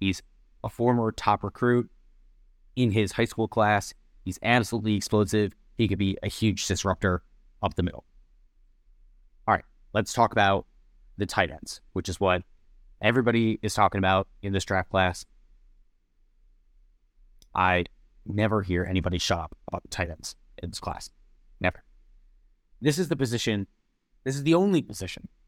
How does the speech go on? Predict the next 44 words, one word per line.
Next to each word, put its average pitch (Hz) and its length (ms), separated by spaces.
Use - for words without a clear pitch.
that 120 80
I 120 80
think 135 180
I 131 80
could 110 160
really 135 360
see 120 200
the 104 80
Packers 98 380
trading - 380
back 101 340
up 98 180
into 147 420
the 120 100
first - 300
round. - 120
Uh, 95 220
we 98 100
talked 95 240
about 95 200
this - 300
above 117 300
in 107 60
the 101 80
first - 380
half 101 260
of - 40
this 101 140
episode, 98 420
where 98 220
I 98 100
said, 92 420
I 104 40
think 120 180
the - 60
Packers 110 360
are 104 100
looking 98 300
at 95 120
picking 95 300
at 87 200
something 101 420
that - 180
isn't 104 340